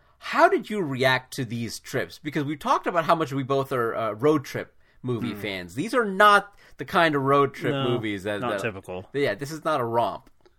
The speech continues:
Speaker 1: None of these are.
Speaker 2: I mean, they're all, <sighs> the trips are all brought upon by some sort of pressure cooker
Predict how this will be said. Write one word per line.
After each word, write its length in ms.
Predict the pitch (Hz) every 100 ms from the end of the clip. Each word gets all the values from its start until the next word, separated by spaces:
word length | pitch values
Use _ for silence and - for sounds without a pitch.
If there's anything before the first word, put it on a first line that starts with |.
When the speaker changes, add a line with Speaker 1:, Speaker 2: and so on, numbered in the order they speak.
| _ -
Speaker 1:
None 200 | 156 143
of 100 | 104
these 220 | 95 90
are. 320 | 87 - 123 _ _
Speaker 2:
I 80 | -
mean, 140 | 190 185
they're 160 | 175
all, 380 | 170 175 170 147 _
<sighs> 1000 | - - - - - _ _ _ _ _
the 80 | 135
trips 560 | - - 165 - -
are 120 | 165 139
all 120 | 131
brought 280 | 120 123 120
upon 420 | 117 113 110 107
by 140 | 101
some 320 | 104 - 117 110
sort 200 | 110 98
of 220 | 90 _
pressure 380 | - 110 - 98
cooker 480 | - 101 95 92